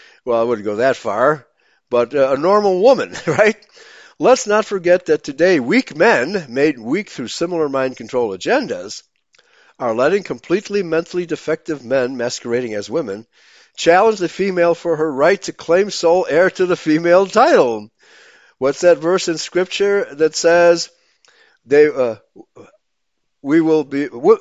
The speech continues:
w-, what, let me, let me re-, remember exactly how it goes. The women and children will rule over them,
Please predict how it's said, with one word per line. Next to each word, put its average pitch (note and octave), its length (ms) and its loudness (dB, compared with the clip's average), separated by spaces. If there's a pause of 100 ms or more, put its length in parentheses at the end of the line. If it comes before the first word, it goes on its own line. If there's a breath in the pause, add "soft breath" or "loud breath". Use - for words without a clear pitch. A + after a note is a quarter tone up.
w-, B2 200 -10 (220)
what, G2+ 840 -12
let B2 120 -10
me, G#2+ 260 -10
let A#2+ 120 -6
me G#2 200 -12 (120)
re-, G#2 160 -16 (540)
remember A#2 380 -6
exactly A#2 480 -6
how G#2 220 -4
it F#2+ 140 -12
goes. G#2 500 -4 (3500 soft breath)
The D3+ 240 -2
women G#3+ 600 4 (220)
and D3+ 260 0
children C3+ 800 0 (360)
will B2+ 200 -4
rule E3 520 2
over D3+ 340 4
them, F#2 420 -2